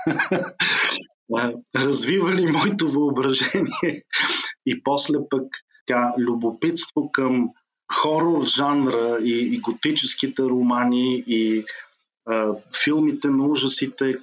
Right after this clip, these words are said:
каквито аз сега пък, например, от поне двайсет, двайсет и пет години не гледам, защото мисля, че съм надраснал <laughs> на тази фаза. А, нали, после дойде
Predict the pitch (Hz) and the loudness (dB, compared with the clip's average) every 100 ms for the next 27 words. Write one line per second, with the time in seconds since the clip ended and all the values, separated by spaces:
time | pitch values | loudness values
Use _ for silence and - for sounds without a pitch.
0 | - - 127 165 160 135 135 - 139 143 | -6 -4 -2 0 0 0 0 0 0 -2
1 | 143 135 131 123 131 131 131 123 - - | -2 -2 -2 0 0 2 2 0 -2 -12
2 | - _ _ - 135 143 127 135 131 127 | -20 _ _ -2 0 0 0 0 0 -2
3 | 113 127 127 - 135 123 117 120 147 147 | -4 -2 0 -2 -2 -4 -4 -2 2 4
4 | 143 135 143 147 120 104 101 - 123 120 | 2 2 0 0 0 0 0 0 -2 -2
5 | 120 117 _ - _ _ _ - 135 139 | -8 -8 _ -20 _ _ _ -4 -2 -2
6 | 123 - - 127 123 123 123 139 - 165 | -2 -2 -2 0 2 0 0 -2 0 0
7 | - 165 - - - - 160 143 127 147 | -2 -2 -4 -6 -6 -4 -2 -2 -2 -2
8 | 135 123 143 143 _ - - _ _ _ | -2 -2 -4 -4 _ -20 -20 _ _ _
9 | _ _ _ 113 117 117 117 117 123 165 | _ _ _ -4 0 2 0 0 0 0
10 | 170 160 156 160 139 139 135 143 139 139 | 0 0 0 0 0 0 2 0 0 -2